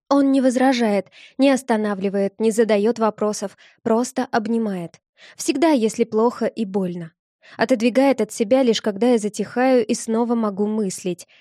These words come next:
Он смотрит в глаза и заправляет мне за уши намокшие пряди. "Тише, малыш, тише. Давай ты выдохнешь и успокоишься,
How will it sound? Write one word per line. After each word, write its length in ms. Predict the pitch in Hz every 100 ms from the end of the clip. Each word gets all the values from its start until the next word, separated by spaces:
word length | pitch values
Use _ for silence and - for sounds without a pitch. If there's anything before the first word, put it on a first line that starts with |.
| _ -
Он 200 | 294 269
смотрит 460 | 247 247 254 220
в 60 | 185
глаза 400 | 202 202 226 262
и 60 |
заправляет 600 | 208 202 202 196 247 247
мне 220 | 214 196 196
за 200 | 214 233
уши 240 | 226 220
намокшие 520 | 202 202 208 - 214
пряди. 480 | 208 226 190 180 180 _ _ _ -
"Тише, 400 | 233 233 - 196
малыш, 420 | 208 233 202 -
тише. 440 | - 262 - 175 - _ _ - -
Давай 340 | 214 240 302
ты 180 | 269 226
выдохнешь 600 | 247 294 208 - 180 -
и 120 | 254
успокоишься, 800 | 254 - 254 254 202 185 - -